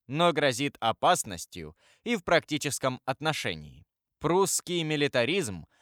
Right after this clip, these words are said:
который был так же непсихологичен, как и немецкая наука, должен был, вероятно, узнать это во время Великой мировой войны. Военные неврозы,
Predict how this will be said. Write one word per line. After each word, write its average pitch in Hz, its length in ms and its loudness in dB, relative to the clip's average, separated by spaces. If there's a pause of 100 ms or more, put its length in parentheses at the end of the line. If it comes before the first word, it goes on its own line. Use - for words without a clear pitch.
(200)
который 165 380 4
был 151 240 2
так 170 320 4
же 139 260 2 (200)
непсихологичен, 135 1200 -2 (240)
как 151 200 4
и 147 80 2
немецкая 143 580 0
наука, 107 600 -2 (440)
должен 202 500 4
был, 185 120 4
вероятно, 151 680 2
узнать 165 580 0
это 120 260 -2
во 107 140 2
время 156 440 0 (200)
Великой 135 480 0
мировой 113 420 2
войны. 135 460 0 (420)
Военные 139 800 2
неврозы, 127 720 0